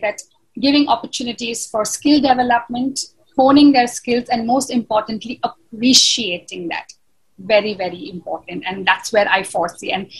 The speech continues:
that's why we've got these clubs going in our school. And we're moving them away, ma'am, uh, you know, the S D Gs that, uh, you know, the Global Sustainable Development Summit, which was there,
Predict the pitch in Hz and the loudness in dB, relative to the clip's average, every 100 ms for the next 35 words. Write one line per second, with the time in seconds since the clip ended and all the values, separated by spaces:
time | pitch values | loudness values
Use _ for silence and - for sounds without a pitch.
0 | - - 226 262 247 247 220 214 226 - | -4 2 2 4 2 0 -2 -2 -4 -4
1 | 240 208 190 214 208 208 190 196 - - | -2 -2 -2 -4 -4 -4 -4 -4 -8 -8
2 | 240 214 214 208 - _ 269 277 262 285 | -4 -2 -2 -2 -8 _ 4 6 8 8
3 | 302 311 311 - 254 254 240 240 254 254 | 8 6 4 2 0 2 2 -2 -4 -4
4 | - 220 220 233 247 254 247 269 214 240 | 0 0 0 -4 0 0 2 0 2 0
5 | 220 226 - 190 196 190 202 196 240 226 | 0 -2 -2 2 4 4 -2 2 2 4
6 | 240 - - 226 220 220 208 214 214 214 | 0 -4 -10 -8 -4 -2 0 0 -2 -6
7 | 214 214 208 226 254 247 | -8 -8 -8 -2 2 2